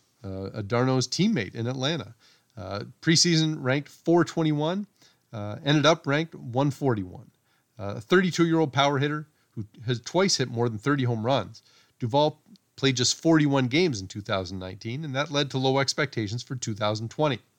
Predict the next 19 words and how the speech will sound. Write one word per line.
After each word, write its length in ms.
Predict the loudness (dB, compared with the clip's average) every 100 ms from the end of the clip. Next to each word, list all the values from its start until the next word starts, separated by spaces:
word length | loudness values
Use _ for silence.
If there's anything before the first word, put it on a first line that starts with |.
| _ _ -20 _
He 100 | -4
responded 580 | -2 2 6 6 4 -2
with 380 | -10 _ _ 0
sixteen 500 | 0 2 0 0 0
home 220 | 0 0
runs, 380 | 0 -2 -4 -12
and 80 | -4
while 160 | -2
he 80 | 0
hit 160 | -2 0
the 60 |
ball 240 | 6 6 8
hard, 320 | 4 2 -2
he 100 | -6
usually 480 | 0 2 2 2 -2
hits 220 | -6 -10
the 80 | -6
ball 240 | -4 -4
hard. 240 | -8 -14